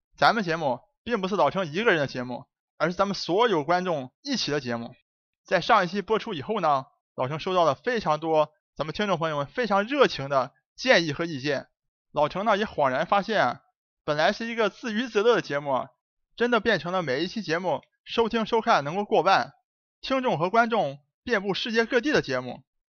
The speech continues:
咱们套用一下新闻联播的语言方式啊，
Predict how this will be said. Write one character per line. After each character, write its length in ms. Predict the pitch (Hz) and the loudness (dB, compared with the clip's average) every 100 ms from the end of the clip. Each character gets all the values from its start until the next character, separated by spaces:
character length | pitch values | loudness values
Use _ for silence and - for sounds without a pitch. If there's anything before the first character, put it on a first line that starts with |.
| _ _ | _ _
咱 140 | 160 | 0
们 100 | 175 | 4
套 160 | - 208 | 6 6
用 160 | 185 | 6
一 60 | 175 | 0
下 200 | 180 156 | 4 4
新 240 | - 202 | 4 -2
闻 140 | 190 175 | 0 0
联 160 | 165 | 0
播 160 | 180 185 | 0 2
的 240 | 160 139 | 2 2
语 140 | 131 131 | -2 0
言 180 | 135 | 2
方 160 | 135 156 | 4 0
式 140 | - | 2
啊， 260 | 143 139 135 | 2 4 2